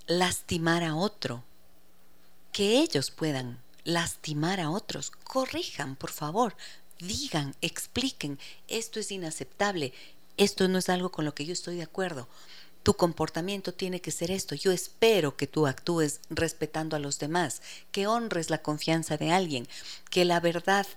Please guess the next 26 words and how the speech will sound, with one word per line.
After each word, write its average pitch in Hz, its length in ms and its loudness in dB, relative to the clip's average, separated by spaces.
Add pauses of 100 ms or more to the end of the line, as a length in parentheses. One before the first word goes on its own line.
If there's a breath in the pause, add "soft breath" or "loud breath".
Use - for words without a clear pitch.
(420 loud breath)
es 196 320 0
como 165 260 -2
tienes 175 340 2
que - 120 -10
conducirte 160 640 2
por 160 220 4
la 147 180 4
vida". 175 500 4 (560)
Como 131 180 -6
decía 160 240 -4
mi 156 120 0
mamita, 139 480 0
¿no 113 100 -2
es - 60 -2
cierto? 143 360 -2
"La 135 180 0
verdad 151 440 2
venga 165 280 0
el 160 80 -2
mundo 165 360 0
por 151 160 -2
donde 135 280 -4
venga". 156 480 -2 (1400 loud breath)
O 151 100 -10
sea, 156 340 4 (1000)
tenemos 202 720 2